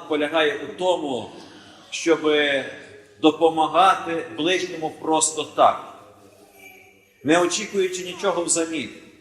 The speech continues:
віддавати частинку себе іншій людині для того, щоб людина, яка потребує цієї допомоги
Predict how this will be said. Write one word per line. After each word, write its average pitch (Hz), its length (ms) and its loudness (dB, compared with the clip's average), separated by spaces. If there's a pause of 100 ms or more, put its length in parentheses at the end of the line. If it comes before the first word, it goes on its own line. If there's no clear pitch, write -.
(800)
віддавати 156 520 6
частинку 151 520 -6
себе 156 600 0 (320)
іншій 175 420 0
людині 170 400 -4
для 156 120 -4
того, 170 280 -4
щоб 165 280 -8
людина, 156 760 -2
яка 143 300 -2
потребує 160 680 -4
цієї 165 380 -2
допомоги 156 800 -2